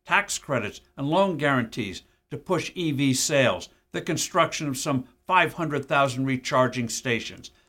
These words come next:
and the building of E V and battery factories. Supplanting the internal combustion engine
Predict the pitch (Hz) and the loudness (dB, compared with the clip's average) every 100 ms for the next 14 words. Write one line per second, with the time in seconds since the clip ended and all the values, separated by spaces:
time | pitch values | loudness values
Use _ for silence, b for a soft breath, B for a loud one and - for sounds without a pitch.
0 | _ - 131 120 101 196 139 123 117 - | _ -4 0 0 4 4 4 2 0 -2
1 | 156 139 143 143 135 - 131 120 120 117 | -2 0 0 2 0 0 0 2 -2 -2
2 | 135 113 - 104 - - - _ _ _ | 0 0 -2 -14 -14 -16 -18 _ _ _
3 | _ _ _ - - 175 - 214 214 139 | _ _ _ -12 -8 -8 -2 0 0 -4
4 | 92 - 123 117 175 170 147 131 135 123 | -6 0 0 0 -2 -2 -2 -2 -2 2
5 | 147 - 139 127 131 135 156 190 | 2 2 -4 -2 -2 -2 -2 -6